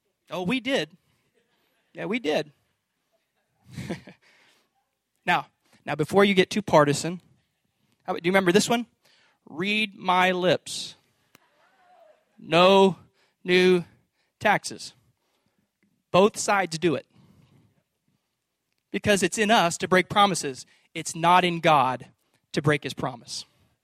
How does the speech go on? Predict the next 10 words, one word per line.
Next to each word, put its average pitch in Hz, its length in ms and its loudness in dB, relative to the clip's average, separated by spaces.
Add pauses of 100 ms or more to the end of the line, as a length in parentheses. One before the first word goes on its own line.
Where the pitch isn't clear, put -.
(340)
God 165 200 4
never 170 220 0
breaks 156 240 -2
a 165 60 -12
promise. 180 520 2
Hebrews 226 380 0
chapter 208 320 0
six, 214 280 -2
verse 202 180 0
seventeen. 202 640 -2